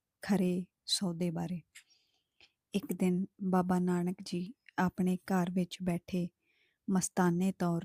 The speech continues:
ਤੇ, ਤੇ ਪਿਤਾ ਮਹਿਤਾ ਕਾਲੂ ਜੀ ਬਾਹਰੋਂ ਆਏ। ਆ ਕਰ ਦੇਖਿਆ, ਨਾਨਕ ਜੀ ਆਪਣੀ ਚਾਲੀ ਛੱਡੀ ਨਹੀਂ।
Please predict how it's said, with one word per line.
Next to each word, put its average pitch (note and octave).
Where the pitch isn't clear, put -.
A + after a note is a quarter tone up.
ਤੇ, F3+
ਤੇ F3+
ਪਿਤਾ F3+
ਮਹਿਤਾ F#3+
ਕਾਲੂ F3
ਜੀ F3+
ਬਾਹਰੋਂ F3
ਆਏ। E3
ਆ F#3
ਕਰ F#3
ਦੇਖਿਆ, F3
ਨਾਨਕ F3
ਜੀ F3
ਆਪਣੀ G3
ਚਾਲੀ E3+
ਛੱਡੀ E3+
ਨਹੀਂ। E3+